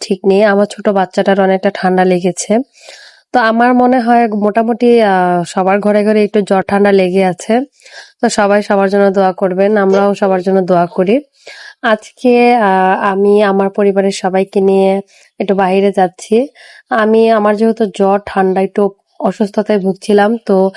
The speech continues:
এখনো সুস্থ হইনি, গলার অবস্থা তো totally বারোটা বেজে গেছে। আহ, এই জন্য একটু ডক্টর দেখাতে গিয়েছিলাম। তো ডক্টর, আহ, দেখিয়ে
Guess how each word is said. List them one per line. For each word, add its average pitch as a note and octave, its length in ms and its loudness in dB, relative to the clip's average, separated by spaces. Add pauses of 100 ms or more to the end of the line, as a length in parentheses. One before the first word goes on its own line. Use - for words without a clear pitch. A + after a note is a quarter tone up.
(240)
এখনো A3+ 360 -2
সুস্থ A3+ 340 -2
হইনি, G3 500 2 (400)
গলার G3 300 0
অবস্থা F#3+ 360 -2
তো G#3 120 -2
totally G3+ 460 0
বারোটা F#3+ 340 0
বেজে F#3 240 -2
গেছে। F#3+ 420 -2 (500)
আহ, F#3+ 240 0
এই G3 120 2
জন্য G3+ 180 0
একটু G3+ 120 -2
ডক্টর F#3+ 340 -2
দেখাতে G3 360 -2
গিয়েছিলাম। G3 680 0
তো B3+ 140 -6
ডক্টর, A3+ 600 0
আহ, G3 240 0
দেখিয়ে G#3+ 720 0